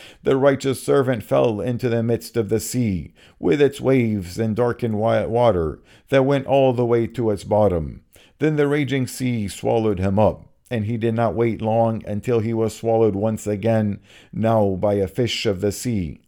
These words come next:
Allah said, "Then the fish swallowed him while he was blameworthy." That is blameworthy for giving up hope on his people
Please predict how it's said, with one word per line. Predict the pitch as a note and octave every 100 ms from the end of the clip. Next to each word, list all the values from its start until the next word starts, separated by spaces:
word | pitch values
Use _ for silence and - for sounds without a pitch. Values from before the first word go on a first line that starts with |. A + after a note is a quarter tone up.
| -
Allah | A#2+ A2+ G2+
said, | F#2+ B2 A2 E2 C#2+ _ _ _ _
"Then | B2 C#3+ B2
the | A2+
fish | - B2+ A2+ -
swallowed | A#2+ A#2 G2
him | F2+ G2 D2 D#2+
while | D#2 G2
he | F2+ G#2
was | G2+ F#2
blameworthy." | F#2 A2 G#2 F#2 E2+ D2+ C2 - - - -
That | C#3+
is | D#3+
blameworthy | B2+ D#3+ E3+ D3 A#2+ F2+ F2
for | - A#2 G#2+
giving | C#3 C3 A2+
up | G#2 -
hope | - C#3 F#2+ - -
on | G2
his | F#2 F2+
people | - C#3+ C3 G2+ D#2